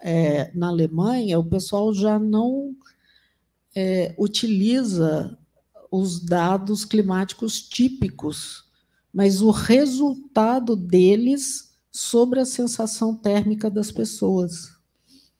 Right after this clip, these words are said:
né? Então, são mapas de conforto térmico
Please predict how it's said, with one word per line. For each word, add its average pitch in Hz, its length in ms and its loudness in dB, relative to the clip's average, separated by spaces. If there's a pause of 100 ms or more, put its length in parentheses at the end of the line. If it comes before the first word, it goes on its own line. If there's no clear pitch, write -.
(520)
né? 214 300 2
Então, 208 320 0
são 220 300 2
mapas 220 640 2
de 220 100 -2
conforto 240 840 2
térmico 170 880 -2